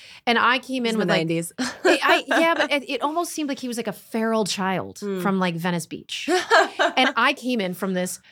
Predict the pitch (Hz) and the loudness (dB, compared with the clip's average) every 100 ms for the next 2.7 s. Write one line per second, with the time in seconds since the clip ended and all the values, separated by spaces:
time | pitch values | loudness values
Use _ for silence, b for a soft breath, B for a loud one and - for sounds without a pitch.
0 | b 190 190 233 220 214 220 202 196 185 | b -4 2 4 4 2 0 0 -2 0
1 | 180 180 196 196 165 160 151 151 _ 247 | 0 0 -4 -6 -4 -2 -2 -8 _ 0
2 | 233 - 202 202 196 - - | 0 0 2 4 2 -2 -10